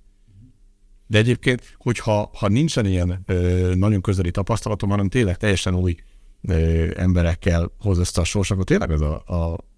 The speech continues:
mostanában nekem határozottan az a tapasztalatom, meg az a megérzésem, hogy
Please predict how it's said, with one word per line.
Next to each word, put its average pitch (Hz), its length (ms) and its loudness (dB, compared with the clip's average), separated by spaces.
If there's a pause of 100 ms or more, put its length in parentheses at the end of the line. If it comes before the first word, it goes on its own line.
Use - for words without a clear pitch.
mostanában 110 460 0
nekem 107 200 0
határozottan 95 580 -2
az 80 60 -2
a 82 60 -2
tapasztalatom, 85 560 -4
meg 95 100 2
az 104 100 0
a 101 40 2
megérzésem, 90 540 0
hogy 90 160 0